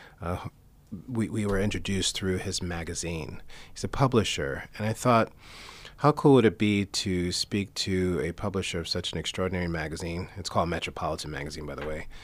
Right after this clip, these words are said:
um, about his history, about how he goes about wielding this journalistic sword of his, um, exposing people's, uh, dearest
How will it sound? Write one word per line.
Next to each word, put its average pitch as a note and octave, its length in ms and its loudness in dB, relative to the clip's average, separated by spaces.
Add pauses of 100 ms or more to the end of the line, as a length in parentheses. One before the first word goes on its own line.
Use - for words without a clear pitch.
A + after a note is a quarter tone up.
(300)
um, F2+ 440 0
about G2 440 2
his F#2+ 200 -4
history, F#2+ 640 0
about E2 340 -2
how F2 200 -2
he E2 400 -4
goes E2+ 260 -6
about E2 640 -4 (200)
wielding F2+ 500 -4
this E2+ 340 -2
journalistic F2 680 -4
sword F2 340 -4
of E2 140 -6
his, E2 540 -4 (400)
um, F2+ 1200 -2 (100)
exposing G2+ 540 -2
people's, F2+ 1000 -4
uh, E2 440 -6 (440)
dearest G#2 720 2